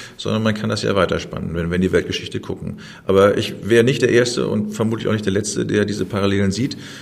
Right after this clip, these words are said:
Und man kann heute verschiedene Artikel lesen, verschiedene, ähm, Dokumentationen auch sehen, wo dieses ja immer wieder noch sehr öffentlich dargestellt wird. Ich habe ein anderes Phänomen, zum Beispiel hier, weil Sie sagen nochmal politisch und wie aktuell sind wir.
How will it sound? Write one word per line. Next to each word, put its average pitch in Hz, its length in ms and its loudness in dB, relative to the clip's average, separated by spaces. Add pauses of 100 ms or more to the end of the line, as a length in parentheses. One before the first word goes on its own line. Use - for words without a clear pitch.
(140)
Und 101 140 -4
man 101 120 0
kann 104 240 2
heute 110 140 2 (600)
verschiedene 104 600 2 (540)
Artikel - 360 -4
lesen, 104 380 2
verschiedene, 104 720 -2
ähm, 95 300 -4
Dokumentationen 104 640 -2
auch 92 80 -2
sehen, 101 300 -2
wo 98 100 0
dieses 92 240 -2
ja - 80 -2
immer 95 160 0
wieder 95 160 0
noch 90 160 0
sehr 92 280 -4
öffentlich 92 340 -8
dargestellt 95 500 -2
wird. - 160 -10 (460)
Ich - 100 -4
habe 131 140 0
ein - 80 0
anderes 147 240 0
Phänomen, 139 560 -2
zum - 120 -4
Beispiel 113 280 0
hier, 87 400 -2
weil 101 160 0
Sie 104 80 -2
sagen 104 300 2
nochmal 101 260 0
politisch 127 360 -4
und 110 80 -2
wie 104 80 0
aktuell 101 280 0
sind 127 180 -2
wir. 131 220 -2